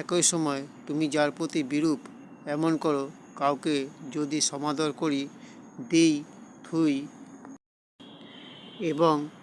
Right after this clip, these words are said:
তাতে যদি তোমার মনে একটু ঈর্ষার সঞ্চার না হয়ে আনন্দ সঞ্চার হয়, তাহলে বোঝা যাবে তোমার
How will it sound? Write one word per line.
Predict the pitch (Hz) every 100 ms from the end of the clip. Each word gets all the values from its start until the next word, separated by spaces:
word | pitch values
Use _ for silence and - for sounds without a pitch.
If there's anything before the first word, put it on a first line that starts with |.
| -
তাতে | 139 165 151
যদি | 165 156 147
তোমার | 147 147
মনে | 147 151 143 131 - - 165
একটু | - 156 131 131 - - - - - 165
ঈর্ষার | 160 - 170 151 -
সঞ্চার | - 147 143 160 139
না | 143 147
হয়ে | 139 151 131 - 139
আনন্দ | 147 156 160 -
সঞ্চার | 151 147 147
হয়, | 147 135 123 - - - - _ _ _ _ _ _ _ - - - - -
তাহলে | 151 127 170 190
বোঝা | 165 175 170
যাবে | 170 165
তোমার | 165 160 156